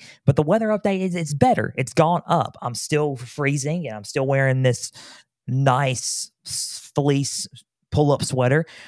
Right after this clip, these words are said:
But listen, it's nice. Uh, it's cold still. It's a sheet of ice on the road, but it's, everything's good. Everything's fine. It's still cold, but, eh, the temperature has gone up at least. So, uh,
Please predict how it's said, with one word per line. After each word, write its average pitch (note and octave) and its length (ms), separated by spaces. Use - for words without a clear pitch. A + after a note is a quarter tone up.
But C3+ 380
listen, B2 460
it's A#2 200
nice. C#3 600
Uh, A2 320
it's - 120
cold F3 400
still. D#3+ 440
It's - 140
a A#2+ 40
sheet E3 300
of C3 100
ice C#3+ 300
on C#3 100
the C3+ 80
road, C3 420
but E3 260
it's, G#3 120
everything's A#3+ 400
good. C#4 380
Everything's D#3 420
fine. E3 380
It's B2 180
still D#3 220
cold, C#3+ 500
but, B2 280
eh, E3+ 180
the D#3 100
temperature F3 400
has C#3+ 320
gone A#2+ 300
up G2+ 220
at A#2 120
least. G#2 440
So, G#2 340
uh, G#2+ 380